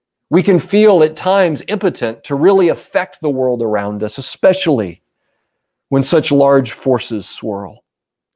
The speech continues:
And so I want to focus today and draw your attention to two little characters, uh, two characters who do seem insignificant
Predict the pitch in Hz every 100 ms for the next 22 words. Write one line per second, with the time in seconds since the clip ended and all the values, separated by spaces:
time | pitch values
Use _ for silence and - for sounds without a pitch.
0 | _ _ _ _ _ 156 - 214 233 226
1 | - 156 151 147 - - 117 107 92 101
2 | _ _ _ - 131 120 170 175 160 135
3 | 135 120 - 120 113 - 208 175 143 127
4 | 143 131 - 95 87 _ - 123 - _
5 | _ _ _ _ _ _ _ 151 160 -
6 | 254 - 196 196 190 185 165 143 - 156
7 | 131 185 202 - - 190 170 151 131 -
8 | 214 202 - 147 135 160 135 - - _